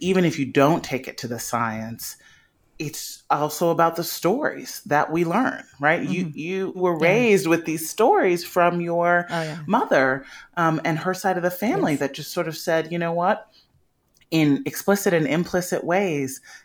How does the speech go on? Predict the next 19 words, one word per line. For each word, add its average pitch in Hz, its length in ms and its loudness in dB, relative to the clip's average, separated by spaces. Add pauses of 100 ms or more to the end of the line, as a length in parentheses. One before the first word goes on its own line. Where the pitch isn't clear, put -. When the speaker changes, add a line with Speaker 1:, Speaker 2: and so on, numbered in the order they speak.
(140)
Speaker 1:
this 190 360 0 (520)
basic 208 340 0
sorting 190 920 0
of 139 120 0
our 143 120 4 (160)
population 131 800 -4 (120)
is 135 140 -8
about 135 340 0 (140)
right. 123 220 0
Speaker 2:
Mm-hmm. 170 240 -8 (540)
Speaker 1:
And, 139 280 4 (140)
and 143 240 2
the 139 80 0
justifications 151 1400 -2 (180)
of, 123 380 -12
of 135 160 0
a 131 60 -2
position 131 760 -4
of 120 380 -6